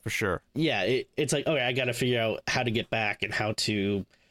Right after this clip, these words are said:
Speaker 2: you know,
Speaker 1: It, it
Speaker 2: warn people and stuff, but we're not seeing the killer that much.
Speaker 1: Yeah,
Speaker 2: And
Speaker 1: it,
Speaker 2: apparently he's been very busy.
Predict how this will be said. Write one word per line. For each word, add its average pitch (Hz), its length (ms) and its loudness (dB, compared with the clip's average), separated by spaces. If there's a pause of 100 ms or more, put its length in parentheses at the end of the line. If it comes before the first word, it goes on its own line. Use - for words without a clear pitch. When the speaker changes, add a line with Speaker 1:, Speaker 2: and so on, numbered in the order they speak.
(540)
Speaker 2:
you 120 140 0
know, 92 280 -4
Speaker 1:
It, 143 120 2
it 151 60 -2
Speaker 2:
warn 135 400 2
people 110 420 0
and 113 160 0
stuff, 110 220 0
but 131 100 0
we're 139 100 2
not 151 180 0
seeing 135 300 0
the 92 100 0
killer 98 260 0
that 92 180 -2
much. - 460 -2
Speaker 1:
Yeah, 175 120 4
Speaker 2:
And 147 200 0
Speaker 1:
it, - 80 0
Speaker 2:
apparently 190 300 0
he's 131 160 0
been 131 180 0
very 139 220 2
busy. 107 380 0